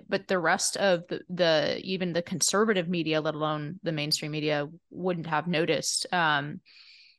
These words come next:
the, the blatancy of this. So it's, it's pretty clear that the two incentives in the D O J just came into, uh, into conflict here. One is not telling anything to Congress, um, and, and the other is clearing Hunter Biden so that investigations into Joe Biden have no reason to continue.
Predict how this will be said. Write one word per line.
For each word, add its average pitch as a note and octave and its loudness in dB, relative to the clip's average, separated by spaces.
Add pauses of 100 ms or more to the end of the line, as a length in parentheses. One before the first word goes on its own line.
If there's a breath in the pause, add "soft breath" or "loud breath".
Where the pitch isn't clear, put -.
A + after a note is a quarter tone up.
(140)
the, F3 2
the F3 -2
blatancy E3 -2
of - -6
this. - -4
So D3 0
it's, E3+ -6
it's - -6
pretty F#3+ -2
clear F#3 0
that D#3+ -6
the F3 -2
two F3+ -2
incentives E3 -4 (920 loud breath)
in C4+ 4
the C4 8
D A#3 6
O A3+ 8
J G#3+ 8
just F#3 2
came A3+ 4
into, G3+ 2
uh, F#3 6 (120)
into A#3 0
conflict G#3 2
here. E3+ 0
One G3 2
is F#3+ -2
not G3+ 2
telling F#3 -2
anything F#3 -2
to - -10
Congress, F3+ 4
um, E3 2
and, F3 0
and F#3 0
the F3 2
other F3+ 4
is F3 -2
clearing F3+ -4
Hunter F3+ 0
Biden E3+ 2
so E3+ -4
that E3 0
investigations E3 -2
into E3+ -4
Joe D#3+ -2
Biden D#3 0
have D#3+ -2
no D#3 0
reason D3+ -2
to C#3+ -6
continue. F#3+ -6